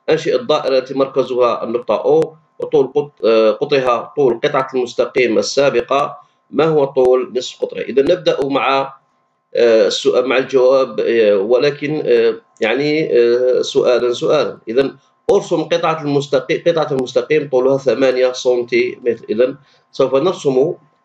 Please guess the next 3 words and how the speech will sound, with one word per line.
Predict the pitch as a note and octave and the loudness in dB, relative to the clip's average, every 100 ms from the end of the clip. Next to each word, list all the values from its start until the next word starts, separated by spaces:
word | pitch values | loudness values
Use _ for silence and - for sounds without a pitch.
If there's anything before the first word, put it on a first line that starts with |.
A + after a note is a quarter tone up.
| _ _ _ _ _ _ _ | _ _ _ _ _ _ _
قطعة، | E3 D#3+ C3 C3 | -2 0 -4 -2
آه، | C3 C3 A2+ A2 - | -2 -2 -4 -6 -2
المستقيم | C3+ C3+ - A2 - B2 D3 | 0 0 0 -4 2 2 0